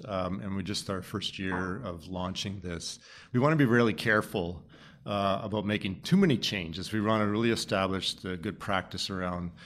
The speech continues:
about the service and what it's meant to do,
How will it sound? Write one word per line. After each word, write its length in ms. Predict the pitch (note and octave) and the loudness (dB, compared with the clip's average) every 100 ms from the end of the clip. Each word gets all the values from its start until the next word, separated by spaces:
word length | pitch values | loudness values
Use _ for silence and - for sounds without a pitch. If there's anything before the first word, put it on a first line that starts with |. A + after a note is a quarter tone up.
| - - - | -20 -16 -12
about 280 | F2+ G2+ - | -6 -4 -2
the 60 | |
service 520 | - - F#2+ F2 F#2 | -2 0 0 0 -4
and 100 | F#2+ | -2
what 140 | F#2+ F#2+ | -2 -4
it's 120 | - | -2
meant 200 | G2 F2+ | -4 -2
to 100 | G#2 | -6
do, 560 | F2 F#2 F2 F2 F2 | -6 -6 -4 -4 -6